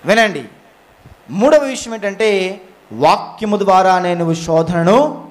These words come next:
ఎదుర్కోవాలి. నాలుగవ విషయం ఏంటో తెలుసా? అదే మరి మత్తయి సువార్త ఒకటో అధ్యాయంలో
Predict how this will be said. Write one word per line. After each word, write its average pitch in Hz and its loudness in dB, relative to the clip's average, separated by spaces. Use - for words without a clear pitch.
ఎదుర్కోవాలి. 147 -2
నాలుగవ 269 2
విషయం 233 -8
ఏంటో 202 -4
తెలుసా? 175 -2
అదే 202 2
మరి 196 2
మత్తయి 185 2
సువార్త 208 0
ఒకటో 190 -2
అధ్యాయంలో 196 0